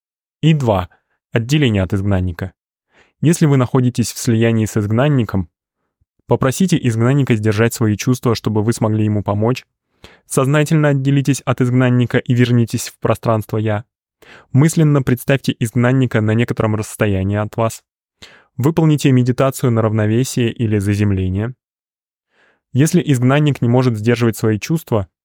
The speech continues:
спросите, что страшного произойдёт, если он это сделает. Объясните ему, что вы действительно хотите стать наблюдателем его чувств и его истории, но для этого вам нужно быть на некотором расстоянии от него. Сознательное слияние.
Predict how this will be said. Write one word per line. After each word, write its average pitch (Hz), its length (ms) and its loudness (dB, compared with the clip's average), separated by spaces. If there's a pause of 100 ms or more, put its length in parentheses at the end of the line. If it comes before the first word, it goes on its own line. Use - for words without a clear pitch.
(420)
спросите, 135 540 -2
что - 180 -2
страшного 110 480 -2
произойдёт, 120 560 0
если 127 220 -2
он 120 120 0
это 120 180 0
сделает. 117 460 -2 (640)
Объясните 127 640 2
ему, 143 260 2
что - 160 -2
вы 127 120 2
действительно 123 600 0
хотите 120 380 -2
стать - 280 -2
наблюдателем 110 600 0
его 107 260 0
чувств - 400 -6
и 131 180 -2
его 110 300 2
истории, 131 440 0
но 104 200 2
для 104 200 0
этого 139 320 0
вам 127 220 2
нужно 131 260 2
быть 120 260 0
на 117 100 0
некотором 104 440 0
расстоянии 101 640 -2
от - 80 -16
него. 90 260 -8 (960)
Сознательное 117 680 -2
слияние. 92 540 -4